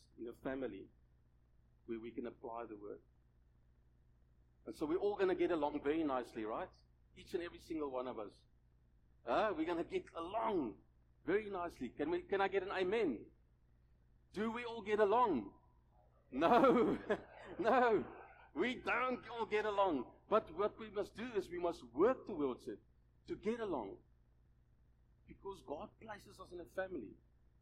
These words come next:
In my family, I don't always get along with my children. And they don't always get along with me. But they don't just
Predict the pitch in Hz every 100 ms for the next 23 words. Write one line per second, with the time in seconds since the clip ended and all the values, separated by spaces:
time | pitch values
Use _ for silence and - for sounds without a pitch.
0 | _ - 240 233 214 226 - 214 214 190
1 | 131 - - _ - - - 190 226 202
2 | - 196 170 175 180 147 156 143 127 -
3 | _ - 123 - 113 - 113 101 - -
4 | - _ _ - 131 135 156 147 156 151
5 | 151 139 139 131 123 117 110 107 107 -
6 | _ - 117 - 120 110 90 - _ _
7 | _ _ _ _ _ - - 185 196 190
8 | 180 -